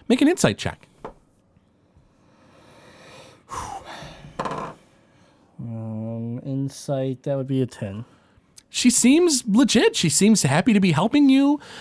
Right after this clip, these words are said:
Speaker 1: She seems genuinely confused. Uh, I mean, nothing she says has seemed out of place. Uh, I, it kinda puts your mind at ease talking to her, but, like, it does feel weird. Like, you've,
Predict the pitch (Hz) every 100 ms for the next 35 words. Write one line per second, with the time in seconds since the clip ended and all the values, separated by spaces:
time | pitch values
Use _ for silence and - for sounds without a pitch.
0 | - - 143 139 170 117 - 131 156 160
1 | 165 147 117 110 123 147 208 247 247 -
2 | - 107 101 95 92 101 101 101 131 185
3 | 165 139 127 - 131 127 123 - - 120
4 | 110 123 113 - - 110 139 190 - -
5 | - - - 104 98 92 87 - _ _
6 | _ - 131 123 123 151 139 151 147 139
7 | 123 113 104 110 165 196 - 185 233 170
8 | 139 123 123 120 117 123 113 123 127 -
9 | 123 110 101 156 127 127 120 104 - 104
10 | 95